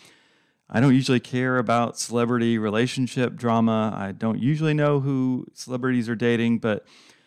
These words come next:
I mention that because i-, it is, uh, important to the song we're gonna talk about, and also her response to some, you know, real tragedies that she experienced.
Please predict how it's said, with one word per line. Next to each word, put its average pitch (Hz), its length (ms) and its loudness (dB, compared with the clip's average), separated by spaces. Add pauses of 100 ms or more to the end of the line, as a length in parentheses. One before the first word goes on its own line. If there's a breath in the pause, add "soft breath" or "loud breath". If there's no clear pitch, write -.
(280 soft breath)
I 135 60 0
mention 180 200 4
that 131 100 4
because 131 640 0
i-, - 40 -6
it 139 260 0
is, 156 360 2 (200)
uh, 104 160 -10
important 110 560 -6
to 107 200 -2
the 95 100 -4
song 110 320 2
we're 120 100 0
gonna 117 140 0
talk 117 320 -4
about, 120 420 0
and 123 320 0
also 160 300 -2
her 147 220 2
response 131 640 -2
to 113 280 -2
some, 101 500 -2
you 90 80 -14
know, 117 60 -12
real 156 300 2
tragedies 120 720 -6
that - 120 -14
she - 160 -6
experienced. 107 840 -6